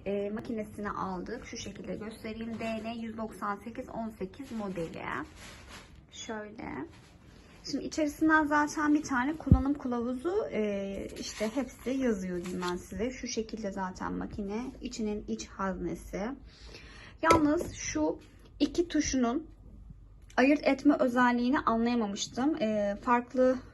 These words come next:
çeşitli sitelere baktım. Orada da yazılmıyor. Tabii ki de deneme yanılma yöntemiyle birlikte çözdük. Cihazı, e, kahveyi yaptığınızda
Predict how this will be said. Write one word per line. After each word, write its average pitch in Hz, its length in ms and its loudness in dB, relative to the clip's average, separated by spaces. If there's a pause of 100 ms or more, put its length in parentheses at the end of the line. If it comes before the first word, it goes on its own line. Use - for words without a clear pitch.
(720)
çeşitli 254 400 0
sitelere 226 520 0
baktım. 202 340 0
Orada 226 280 0
da 202 60 2
yazılmıyor. 202 680 -2
Tabii 247 220 0
ki 254 120 0
de 233 160 2
deneme 233 460 4
yanılma 233 420 4
yöntemiyle 233 600 2
birlikte 202 520 -2 (540)
çözdük. 233 460 4 (240)
Cihazı, 320 640 6 (640)
e, 208 680 4 (120)
kahveyi 277 440 6
yaptığınızda 269 920 6